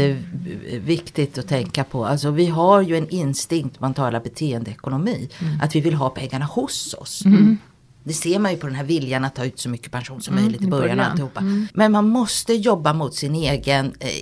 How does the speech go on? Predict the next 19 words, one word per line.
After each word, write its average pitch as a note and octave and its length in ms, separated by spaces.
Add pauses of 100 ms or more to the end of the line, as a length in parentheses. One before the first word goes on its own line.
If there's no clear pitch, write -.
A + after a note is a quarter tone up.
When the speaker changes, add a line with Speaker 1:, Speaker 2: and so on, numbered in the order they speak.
Speaker 1:
instinkt D#3 840
här. A2 320 (120)
Det D#3 120
är D3+ 60
jätteviktigt. C#3 920
Och E3 220 (240)
inse F3 640
att D3+ 140 (420)
det G#3+ 200
är C4+ 40
skönt D4 580
att - 120
det F3+ 60
här B2 400
sköts D3 560
av B2 300
pensionsbolag A#2+ 1000
och G#2+ 60
staten A2+ 480